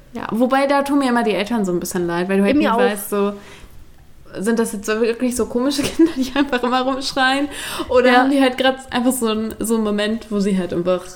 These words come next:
Speaker 1: rumschreien?
Speaker 2: Ja,
Speaker 1: Also,
Speaker 2: ja, ja.
Speaker 1: und
Speaker 2: Vor
Speaker 1: was
Speaker 2: allem, mir
Speaker 1: halt
Speaker 2: wär das
Speaker 1: die
Speaker 2: auch
Speaker 1: Scheiße ist im Zug.
Speaker 2: Mir wär das vor allem auch richtig unangenehm, ähm, wenn ich Eltern wäre, wenn ich eine Mutter wäre und mein Kind dann, äh, da rumschreit, einfach weil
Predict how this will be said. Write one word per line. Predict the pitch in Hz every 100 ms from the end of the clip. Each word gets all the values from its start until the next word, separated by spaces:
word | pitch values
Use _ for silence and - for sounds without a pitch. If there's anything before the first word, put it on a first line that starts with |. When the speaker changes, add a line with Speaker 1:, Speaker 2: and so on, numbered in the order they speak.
| - - 196
Speaker 1:
rumschreien? | 190 180 - 170 165 170 196 - - - -
Speaker 2:
Ja, | 247
Speaker 1:
Also, | 254
Speaker 2:
ja, | 254
ja. | 254 240
Speaker 1:
und | 220 - -
Speaker 2:
Vor | 220
Speaker 1:
was | 247
Speaker 2:
allem, | 311
mir | 339
Speaker 1:
halt |
Speaker 2:
wär | 302
das | 302
Speaker 1:
die | 285
Speaker 2:
auch |
Speaker 1:
Scheiße | 233 208 208
ist | 185
im | 190 190
Zug. | 202 190 - - - - - -
Speaker 2:
Mir | 254 269
wär |
das | 302 294
vor | 247
allem | 269
auch | 262 -
richtig | 269 294 -
unangenehm, | 269 302 285 240 220 226 262 - - - -
ähm, | 247 240 240 240
wenn | 240 -
ich | 339 381 - - - - - - - - -
Eltern | 240 285 269 226 202
wäre, | 202 196 220 -
wenn | 233 247
ich | 285 - -
eine | 247
Mutter | 247 254 240
wäre | 196 196 220 - - - 240
und |
mein | 247 220 226
Kind | 220 240 226 226
dann, | 214 214
äh, | 208 214 208 202 -
da | 214
rumschreit, | 208 254 285 - 190 196 240 - - - - - -
einfach | 233 240 233
weil | 240 240